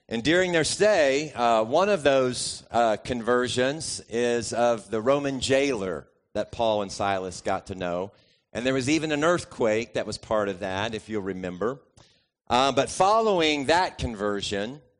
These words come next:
uh, they were asked to leave Philippi. And so they leave, and they travel about a hundred miles to Thessalonica.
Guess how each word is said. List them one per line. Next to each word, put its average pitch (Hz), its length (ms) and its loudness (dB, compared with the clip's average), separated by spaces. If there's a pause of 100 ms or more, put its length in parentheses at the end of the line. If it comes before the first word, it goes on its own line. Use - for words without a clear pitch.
(100)
uh, 104 180 0
they 117 160 0
were 120 100 0
asked 120 360 -2
to 127 80 -6
leave 147 280 -6
Philippi. 80 600 -8 (1040)
And 104 100 -4
so 120 200 0
they 147 140 2
leave, 147 520 0 (420)
and 107 180 -4
they 120 120 0
travel 143 840 0
about 117 240 2
a 104 60 -2
hundred 147 380 -6
miles 123 680 2
to 113 120 -6
Thessalonica. 120 1000 -2